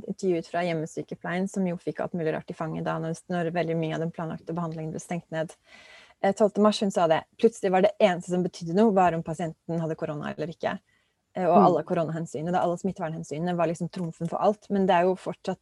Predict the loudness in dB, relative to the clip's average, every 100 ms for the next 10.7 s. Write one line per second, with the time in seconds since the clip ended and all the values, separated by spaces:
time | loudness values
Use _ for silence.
0 | -4 -2 -2 0 0 -2 -4 -4 -4 -2
1 | -2 0 -4 -4 -6 -4 -8 -8 -6 -8
2 | -10 _ -20 -20 -20 -20 -6 2 4 4
3 | 2 -2 -6 -8 -8 -6 -6 -6 -8 -14
4 | -10 -8 -6 -6 -8 -10 -14 -20 -20 -14
5 | -10 -8 -6 -8 -6 -4 -4 -4 -10 -8
6 | -6 -2 -2 -2 -4 -6 -8 _ _ _
7 | 0 4 2 2 0 0 -2 -2 -2 -4
8 | -4 -6 -6 -6 -4 -4 -4 -6 -10 -10
9 | -6 -4 -4 -6 -8 -8 -6 -6 -6 -4
10 | -4 -4 -6 -6 -10 -10 -12